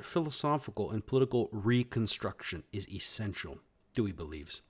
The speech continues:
to preserve the American democratic experiment, indeed to save it from destruction. So Dewey, through his reform, is here to save America, thankfully.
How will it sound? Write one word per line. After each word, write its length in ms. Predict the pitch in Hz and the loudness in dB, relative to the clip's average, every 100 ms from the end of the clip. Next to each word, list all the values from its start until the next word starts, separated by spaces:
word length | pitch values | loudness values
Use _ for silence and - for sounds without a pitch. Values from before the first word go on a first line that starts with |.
| - - - - | -20 -20 -20 -16
to 100 | - | -10
preserve 640 | - 113 104 98 143 113 - | -4 -2 0 6 6 6 2
the 120 | 98 | -2
American 420 | 101 101 98 104 | 0 -2 -2 -2
democratic 580 | 98 95 95 98 90 87 | -2 -4 -6 -6 -6 -8
experiment, 640 | 90 - - 147 151 143 - - - _ - | -8 -8 0 2 2 0 -8 -20 -20 _ 2
indeed 540 | 165 180 180 82 - | 4 6 2 2 -2
to 120 | - | -4
save 300 | - 110 90 | -2 -2 -2
it 120 | 90 - | -6 -8
from 220 | 92 90 | -6 -6
destruction. 640 | 92 - 90 - - - - _ _ _ _ _ - | -8 -6 -6 -6 -10 -12 -20 _ _ _ _ _ -10
So 340 | - 101 104 - - - | -4 -2 -2 -8 -16 0
Dewey, 340 | 113 107 107 - - | 2 4 2 -2 -8
through 160 | 110 101 | -2 -2
his 180 | 98 101 | -2 -4
reform, 460 | - 131 123 123 - | 0 4 4 4 0
is 180 | 104 | -4
here 380 | - - 101 92 - | -4 -4 -4 -6 -8
to 100 | 95 | -6
save 340 | - 92 - | -4 -4 -6
America, 580 | 95 98 95 - 87 104 - | -6 -4 -6 -8 -10 -10 -8
thankfully. 480 | 98 - 80 87 | -10 -10 -8 -8